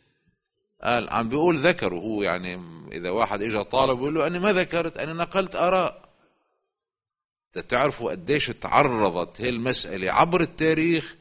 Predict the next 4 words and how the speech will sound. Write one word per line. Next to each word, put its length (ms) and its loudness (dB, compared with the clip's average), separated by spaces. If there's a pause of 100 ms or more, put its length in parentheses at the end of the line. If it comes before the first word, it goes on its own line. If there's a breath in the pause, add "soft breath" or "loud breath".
(540 soft breath)
لضغوط 880 2 (460)
من 480 0
الطواغيت. 760 -2 (1500)
طيب، 260 -2